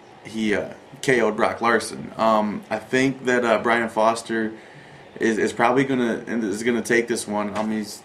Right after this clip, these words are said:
you know, very well rounded. Um, he's got heavy hands. Um, they're gonna sit there and bang it out, and I, I'm gonna go out on a limb and say first round T K O for, uh, Chris Lytle. Um, Christoph versus Stephan Bonner. Um, Bonner,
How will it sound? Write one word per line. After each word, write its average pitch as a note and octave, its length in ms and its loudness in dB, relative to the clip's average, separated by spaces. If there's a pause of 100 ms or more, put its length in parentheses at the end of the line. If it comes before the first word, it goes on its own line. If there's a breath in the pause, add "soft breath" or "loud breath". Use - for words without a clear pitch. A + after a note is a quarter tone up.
you A#2 80 -8
know, A2 80 -4
very B2 260 4
well A#2 220 2
rounded. G#2 500 2
Um, G2+ 300 -2
he's G#2+ 140 -8
got G2+ 160 2
heavy G#2+ 240 -4
hands. G#2+ 640 -6
Um, G#2 260 -6
they're G#2 240 -2
gonna A2+ 140 2
sit - 180 -4
there A2 140 0
and G#2+ 100 0
bang G#2+ 220 2
it G#2+ 80 -2
out, G#2+ 340 0 (100)
and G#2+ 380 -2
I, G#2 200 -4 (260)
I'm A#2+ 100 -2
gonna D#3 160 -4
go D3+ 220 2
out A#2+ 160 4
on G2 80 -4
a A2+ 80 0
limb A#2 200 0
and G#2 100 -2
say G#2+ 180 0
first A2+ 280 -2
round G#2+ 200 -2
T A#2 100 -8
K G#2 240 0
O G#2 180 2
for, G2+ 300 0
uh, F2+ 80 -4
Chris - 280 -4
Lytle. F#2+ 300 -2 (1600 loud breath)
Um, A#2 280 2
Christoph B2+ 600 2
versus B2 260 0
Stephan A2+ 380 -2
Bonner. G#2+ 420 0 (240)
Um, A2 720 2 (960)
Bonner, B2 500 2